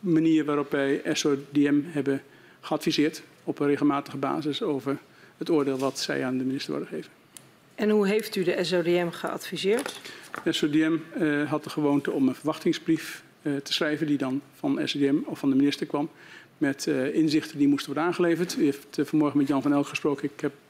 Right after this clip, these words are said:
Speaker 1: nogmaals niet gehoord wat u heeft besproken, maar, eh, de, zijn team probeerde vormig en, en gestalte te geven aan, eh, de verwachtingen van de S O D M. Die dan vervolgens zelf kon bekijken wat ze daarvan vonden. Die hadden aanvullend werk, eh, andere toetsing,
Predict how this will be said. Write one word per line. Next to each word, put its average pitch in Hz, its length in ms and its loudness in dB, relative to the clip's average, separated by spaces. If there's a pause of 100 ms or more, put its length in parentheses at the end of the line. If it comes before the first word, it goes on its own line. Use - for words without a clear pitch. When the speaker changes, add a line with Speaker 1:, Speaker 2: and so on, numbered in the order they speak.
Speaker 1:
nogmaals 147 340 -2
niet 156 140 2
gehoord 143 280 0
wat 135 160 -4
u 139 40 0
heeft 135 140 -4
besproken, 147 440 0
maar, 135 180 2 (500)
eh, 151 120 0 (200)
de, 165 140 -2
zijn 160 300 -2
team 190 300 2 (300)
probeerde 147 440 2
vormig 143 480 0
en, 143 320 4
en 135 260 0
gestalte 151 360 -4
te - 120 -14
geven 143 400 0
aan, 135 340 0 (440)
eh, 139 280 0
de 131 80 -10
verwachtingen 147 460 0
van 131 120 0
de 151 120 0
S - 120 -6
O 139 40 -2
D - 20 0
M. 131 140 -2 (1000)
Die 160 120 2
dan 135 300 2
vervolgens 135 480 -2
zelf 143 240 0
kon 135 260 2 (120)
bekijken 139 520 -4 (600)
wat - 120 -6
ze - 60 -6
daarvan 135 220 -4
vonden. 180 400 2
Die 151 100 2
hadden 123 260 -4
aanvullend 156 520 2
werk, 151 380 -2
eh, 135 1000 -6
andere 139 300 0
toetsing, 151 460 2